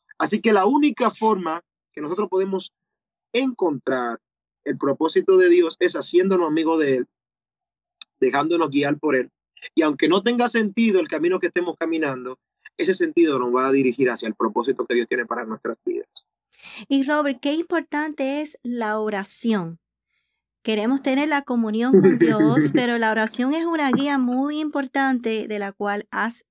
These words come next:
Speaker 2: hecho énfasis de diversas formas.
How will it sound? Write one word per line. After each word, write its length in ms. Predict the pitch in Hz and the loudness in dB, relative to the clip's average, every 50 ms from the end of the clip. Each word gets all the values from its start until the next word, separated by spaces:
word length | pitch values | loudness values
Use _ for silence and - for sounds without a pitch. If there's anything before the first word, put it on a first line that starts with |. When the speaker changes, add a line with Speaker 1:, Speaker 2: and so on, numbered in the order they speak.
| _ _ - | _ _ -8
Speaker 2:
hecho 440 | - 233 247 240 240 - 247 233 _ - | -4 -4 -4 -4 -4 -6 -8 -8 _ -4
énfasis 880 | 262 285 285 294 302 277 - - 220 214 - - 202 202 208 - - _ _ _ _ _ - | -2 0 2 2 0 0 -2 -4 -6 -6 -6 -8 -8 -8 -8 -10 -14 _ _ _ _ _ -6
de 160 | - 240 233 | -2 -2 -2
diversas 680 | 226 233 214 214 226 233 233 247 240 - 240 233 - - | 0 -2 -4 -2 -2 -4 -4 -4 -4 -4 -6 -6 -6 -12
formas. 880 | - - - 247 233 226 220 208 185 185 170 175 - - - - _ | -18 -8 -4 -2 -2 0 -2 -2 -6 -8 -10 -12 -14 -16 -18 -18 _